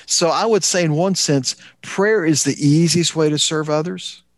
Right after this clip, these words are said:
But another way, prayer can be the hardest thing to do.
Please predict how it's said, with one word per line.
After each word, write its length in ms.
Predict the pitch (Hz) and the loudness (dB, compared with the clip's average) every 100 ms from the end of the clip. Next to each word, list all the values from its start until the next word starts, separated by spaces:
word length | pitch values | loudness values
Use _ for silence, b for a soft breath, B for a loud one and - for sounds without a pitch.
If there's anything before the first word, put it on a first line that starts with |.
| _ _ _ _ _ _ _ _ _ | _ _ _ _ _ _ _ _ _
But 200 | 123 143 | -2 0
another 360 | 143 135 175 208 | 2 2 2 2
way, 240 | 139 127 | 2 0
prayer 480 | 123 - 185 196 180 | -2 -6 -2 0 -2
can 220 | - 135 | -4 -2
be 120 | 139 | 0
the 160 | 127 127 | -2 -4
hardest 880 | - - - 160 160 143 113 - - _ | -12 -18 -6 -2 0 0 0 -4 -8 _
thing 260 | 120 117 107 | -2 0 -2
to 120 | 110 | -6
do. 400 | 98 104 85 | -4 -4 -4